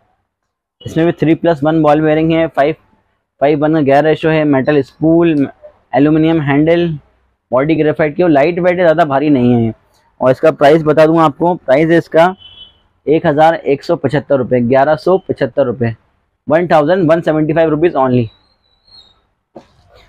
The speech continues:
और जैसे आप reel वगैरह मुझसे order करते हैं तो सिर्फ इसका कुरियर चार्ज लगता है फिफ्टी सिक्सटी rupees,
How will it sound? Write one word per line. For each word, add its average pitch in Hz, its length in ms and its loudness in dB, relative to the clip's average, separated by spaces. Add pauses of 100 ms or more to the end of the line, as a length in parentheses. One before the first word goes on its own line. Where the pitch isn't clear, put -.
(320)
और 131 100 0
जैसे 160 180 2
आप 160 160 2
reel 185 180 4
वगैरह 180 200 2
मुझसे 180 200 -2
order 160 220 4
करते 156 260 0
हैं 170 60 -2
तो 175 60 -2
सिर्फ 170 160 -4
इसका 170 160 -2
कुरियर 160 380 -2
चार्ज 160 120 2
लगता 165 200 -2
है 165 60 0
फिफ्टी 156 340 -2
सिक्सटी 151 300 -4
rupees, 135 360 -2